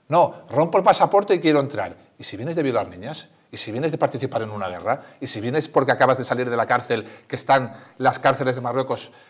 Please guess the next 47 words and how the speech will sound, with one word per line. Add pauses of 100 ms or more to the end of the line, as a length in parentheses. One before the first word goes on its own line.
a-,
de,
con
un
hacinamiento
enorme
y
están
soltando
presos (180)
que
no
pueden
volver
a
sus
pueblos
en
Marruecos (240)
porque
les
matan, (460)
porque
les
dan
palizas? (320)
¿Y
entonces
dónde
va
a
ir
esa
gente?
No
lo
digo
yo. (360)
Eh, (160)
el
profesor
de
fenomenología
criminal, (320)
eh,
Ricardo
Magaz,